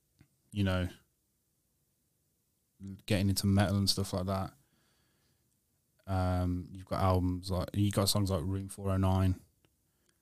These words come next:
Spit It Out, I think it's called. Spit You Out. One of the two. But it's got, like, it's a full studio song. And then in the bridge, you hear, like, a live crowd.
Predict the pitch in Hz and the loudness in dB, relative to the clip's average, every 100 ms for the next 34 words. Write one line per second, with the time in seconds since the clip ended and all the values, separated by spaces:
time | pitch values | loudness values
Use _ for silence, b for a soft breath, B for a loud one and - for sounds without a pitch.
0 | _ _ _ _ _ - - - 104 78 | _ _ _ _ _ 2 4 4 2 2
1 | 101 113 135 135 139 - - 147 156 - | 2 2 2 2 2 2 2 2 0 -12
2 | _ _ _ - - - - 113 123 131 | _ _ _ -4 -2 -2 -2 0 2 2
3 | 135 - _ _ _ _ _ 110 113 98 | -2 -8 _ _ _ _ _ 6 6 6
4 | - 95 95 - - 104 - - 107 101 | 0 0 -2 -6 -2 -2 0 2 2 0
5 | - b b b b 117 - - - 139 | -6 b b b b -4 -2 2 6 6
6 | 117 - 117 117 110 104 - 110 95 92 | 4 2 4 6 6 6 4 4 2 -2
7 | 92 - b b b b b 107 110 110 | -8 -12 b b b b b 0 4 6
8 | 107 98 113 107 95 92 - - _ _ | 4 4 4 4 2 -2 -8 -10 _ _
9 | _ _ _ _ _ _ _ _ _ - | _ _ _ _ _ _ _ _ _ -6
10 | 107 101 113 104 98 104 104 101 95 - | 0 2 4 2 0 0 2 2 0 -4
11 | 98 95 104 | -4 -2 -4